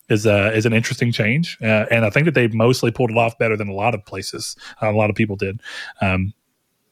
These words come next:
so we'll see. Maybe they'll strike some kind of gold with Outlaws and do well all over again. But it's unfortunate. Uh, but we're gonna quickly move into the news before we get into everything else. Uh, first piece of news is quick and simple.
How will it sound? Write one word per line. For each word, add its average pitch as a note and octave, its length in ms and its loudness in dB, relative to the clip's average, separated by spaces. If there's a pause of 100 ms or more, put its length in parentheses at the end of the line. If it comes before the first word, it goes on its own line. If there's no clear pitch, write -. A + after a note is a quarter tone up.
(100)
so G#2 400 0 (400)
we'll G3 140 4
see. C#3+ 340 2
Maybe D3 140 2
they'll D3 280 2 (240)
strike C#3+ 400 0
some C#3 160 -2
kind C#3 200 0
of B2+ 80 -6
gold C3+ 200 2
with B2 140 0
Outlaws A2+ 480 0
and A2 240 -2
do A#2 160 2
well A#2 160 2
all A#2+ 180 4
over D3 200 0
again. G#2+ 280 0
But G#2+ 200 -2 (600)
it's - 120 -2
unfortunate. D3+ 580 2
Uh, D#3+ 140 4
but D#3 120 0
we're G#3 80 4
gonna C4+ 140 0
quickly A3 240 0
move F#3+ 160 4
into E3+ 140 2
the C#3 60 -2
news A#2 340 0
before C3 260 0
we B2+ 100 2
get A#2+ 140 2
into A2+ 140 0
everything G#2+ 320 0
else. A2 240 0 (260)
Uh, C3+ 200 4
first A3 200 4
piece A3+ 180 0
of G3 60 -2
news G3 280 0 (420)
is C#3 300 2
quick E3 440 -2
and C3 180 0
simple. C3 500 2